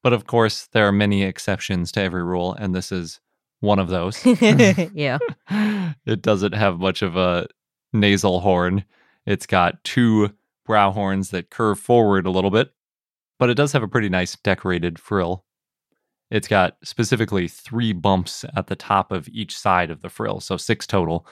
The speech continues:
Speaker 1: three on each side, 'cause they're, every ceratopsian frill I've seen at least is symmetric. There might be a couple that are slightly asymmetric, but usually they're symmetric. So a lot of times they only count one side. And if you're familiar with Xenoceratops,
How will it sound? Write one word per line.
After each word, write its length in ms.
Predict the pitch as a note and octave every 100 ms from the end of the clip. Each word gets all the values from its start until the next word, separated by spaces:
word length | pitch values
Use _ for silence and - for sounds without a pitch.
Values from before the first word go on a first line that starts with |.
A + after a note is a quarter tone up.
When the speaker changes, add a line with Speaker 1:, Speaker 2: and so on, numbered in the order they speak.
| _ -
Speaker 1:
three 220 | G#2+ F2+
on 120 | E2+
each 160 | E2+ -
side, 380 | F2+ E2 D#2+
'cause 160 | - D#2+
they're, 300 | F2 E2+ - _ _ _ -
every 300 | A2 A2 G#2
ceratopsian 580 | F#2 G#2+ G2+ G2 F#2 F2+
frill 300 | - F#2+ F2+
I've 220 | A2+ A2+ F#2+
seen 160 | F2
at 100 | E2+
least 300 | E2+ D#2+ -
is 120 | F#2+ -
symmetric. 560 | F2+ E2 - F2 - _ _ _ _ -
There 100 | F#2
might 220 | F#2+ F#2
be 120 | G2+
a 60 | F2+
couple 360 | B2+ G#2 F2+ E2+
that 120 | E2+
are 120 | F2
slightly 440 | - G#2 G2 G2 F2
asymmetric, 500 | F2 G2 F#2 F2+ G#2 G2
but 120 | F#2+
usually 280 | G2+ F#2 E2+
they're 140 | F2
symmetric. 580 | - F2+ E2+ F#2 - _ - - _
So 160 | - G2+
a 20 |
lot 120 | G2+
of 40 | G2+
times 140 | F#2
they 60 | F2
only 140 | F2
count 200 | F2+ F2
one 160 | F2+ F2+
side. 320 | F#2 F2 E2+ _ _ _ _ _ _ _ -
And 280 | A#2 G#2+ G2
if 160 | A2
you're 100 | A2
familiar 320 | G2+ A#2 A#2+ G#2+
with 120 | F#2+
Xenoceratops, 1400 | E2+ G2+ A#2 G2+ F2+ - F#2 E2+ - F2 D#2+ - -